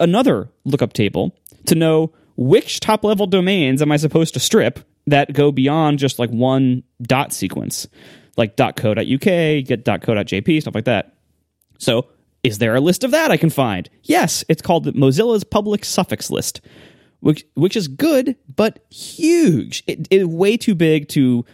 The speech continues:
parse all the time and consult all the time and match all the time for fast processing. You are allowed to use it. That's nice. It does change, though, so you have to have some way to update that. And you have to have some way to, like, prune it down to maybe only the most relevant parts for you.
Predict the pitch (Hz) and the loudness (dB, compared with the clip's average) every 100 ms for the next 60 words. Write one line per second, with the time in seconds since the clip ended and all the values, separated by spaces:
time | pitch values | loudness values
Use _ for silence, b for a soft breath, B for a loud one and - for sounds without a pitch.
0 | b - 156 170 156 151 151 139 139 117 | b -2 0 2 -2 -2 0 2 2 0
1 | 107 104 - 127 139 135 127 123 117 104 | -2 -4 -4 0 0 0 -2 0 0 0
2 | 98 104 117 110 104 107 104 101 92 - | 0 0 0 -2 -2 -2 -2 -2 -4 -2
3 | 104 - - - - - B B B - | -2 -2 -8 -10 -12 -14 B B B -2
4 | - 147 190 208 202 196 208 151 185 156 | 2 2 2 0 0 0 0 -2 0 0
5 | 175 - b b - 147 123 147 165 254 | 0 -6 b b -4 -4 0 2 2 0
6 | - - 190 175 185 127 151 135 160 147 | -4 -2 0 2 0 0 0 -2 0 -2
7 | - 156 143 143 - 123 - 104 104 - | 0 0 0 -2 -2 -4 -2 -2 -2 -4
8 | 110 - b b b b - 131 147 147 | -4 -4 b b b b 0 0 0 -2
9 | 151 156 151 143 - - - 175 170 - | -2 0 0 0 -4 -4 0 0 0 0
10 | 151 151 160 156 147 139 143 147 147 139 | 2 2 0 0 0 2 0 0 0 0
11 | 139 127 123 143 - 117 113 - - 139 | 0 0 0 0 -2 -2 -2 -4 -4 -2
12 | 104 69 135 | 0 0 -2